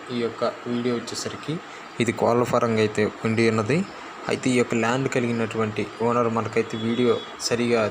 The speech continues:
తీసి పంపించలేదు. అయినప్పటికీ నేను ఈ వీడియో అయితే అప్‌లోడ్ చేస్తున్నాను. చూడండి, కొంచెం ఇబ్బందిగా ఉన్నప్పటికీ కొంచెం అడ్జస్ట్ చేసుకొని అయితే మన ఛానల్ సబ్స్క్రైబర్స్, వ్యూవర్స్ చూడటానికైతే ప్రయత్నించండి.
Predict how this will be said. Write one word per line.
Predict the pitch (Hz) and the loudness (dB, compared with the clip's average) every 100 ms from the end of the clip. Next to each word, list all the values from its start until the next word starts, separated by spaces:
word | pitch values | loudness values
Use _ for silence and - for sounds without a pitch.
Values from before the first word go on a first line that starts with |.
| 104 | -2
తీసి | 117 110 - | -6 -4 -4
పంపించలేదు. | 110 113 - 110 104 143 202 - - - - - - - 127 | -4 -4 -4 -4 -4 -4 -6 -12 -16 -16 -16 -16 -16 -6 0
అయినప్పటికీ | 135 143 147 127 | 0 0 -2 0
నేను | 117 113 | 0 2
ఈ | 110 | 2
వీడియో | 117 123 | 4 4
అయితే | 113 110 | 4 0
అప్‌లోడ్ | 110 120 107 | 2 0 2
చేస్తున్నాను. | 113 117 117 104 120 196 196 | 2 2 -2 -4 -4 -6 -2
చూడండి, | 123 117 113 113 98 - | 2 4 2 0 -2 -2
కొంచెం | 113 110 107 101 95 98 - - - - | -2 0 -2 -2 -6 -8 -12 -14 -10 -4
ఇబ్బందిగా | 107 123 127 123 117 | 0 2 4 4 2
ఉన్నప్పటికీ | 110 110 113 110 120 110 98 92 - - | 0 0 -2 0 0 0 -2 -6 -10 -6
కొంచెం | 117 107 107 | -4 0 0
అడ్జస్ట్ | 104 117 - 120 | 0 -4 -2 -2
చేసుకొని | 110 - 113 | -2 -2 -4
అయితే | 110 113 | -2 -2
మన | 107 - | -2 -2
ఛానల్ | 110 107 - | -2 0 -2
సబ్స్క్రైబర్స్, | 107 - - 113 113 - 120 | -2 -4 -2 0 0 -2 -2
వ్యూవర్స్ | 107 104 107 104 95 - | -2 -2 -4 -4 -6 -4
చూడటానికైతే | 110 110 110 110 104 113 - - - - - - | -4 -2 -2 -2 -4 -8 -12 -16 -14 -14 -14 -2
ప్రయత్నించండి. | 113 113 113 113 113 110 | 0 0 0 -2 -2 -2